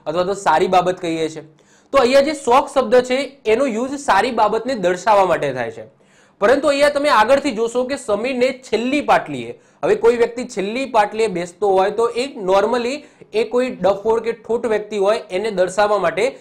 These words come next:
આ યુઝ થાય છે કે કોઈ વિદ્યાર્થી છે એ છેલ્લી પાટલીએ બેસે છે, એનો મતલબ શું કે છેલ્લે બેસે છે. એનો આપણે normally અર્થ એવો કાઢી શકીએ કે એ ક્યાંક ને ક્યાંક ઠોઠ છે અથવા તો એને છેલ્લી પાટલીએ બેસીને મસ્તી કરવાનો શોખ છે. તો શોખ શબ્દ છે એનો તમે,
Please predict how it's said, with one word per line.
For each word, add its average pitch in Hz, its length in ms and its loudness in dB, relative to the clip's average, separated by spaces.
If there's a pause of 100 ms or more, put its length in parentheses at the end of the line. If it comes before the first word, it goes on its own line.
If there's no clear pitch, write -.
(180)
આ 196 60 2
યુઝ 190 280 -2
થાય 165 180 0
છે 156 140 -10 (580)
કે 294 360 0 (240)
કોઈ 254 180 2
વિદ્યાર્થી 247 520 0
છે 214 100 -2
એ 247 200 0
છેલ્લી 254 280 -4
પાટલીએ 196 320 0
બેસે 156 240 -2
છે, 185 100 -2
એનો 226 140 0
મતલબ 240 280 -2
શું 262 280 -8 (180)
કે 247 120 0
છેલ્લે 240 380 0
બેસે 208 300 2
છે. 180 160 -10 (380)
એનો 196 160 2
આપણે 226 220 4
normally 220 480 2
અર્થ 226 260 0
એવો 233 120 4
કાઢી 214 260 0
શકીએ 214 280 -4
કે 233 120 -6
એ 220 180 -6
ક્યાંક 202 220 -4
ને 220 120 -6
ક્યાંક 214 220 -2
ઠોઠ 202 340 2
છે 190 240 -6 (360)
અથવા 160 200 0
તો 190 120 0
એને 190 200 2
છેલ્લી 190 360 -4
પાટલીએ 190 320 0
બેસીને 180 500 -2
મસ્તી 170 380 -6
કરવાનો 180 380 2
શોખ 170 300 0
છે. 160 120 -12 (540)
તો 277 200 6
શોખ 277 380 2
શબ્દ 262 260 2
છે 277 400 2
એનો 226 200 4
તમે, 285 500 0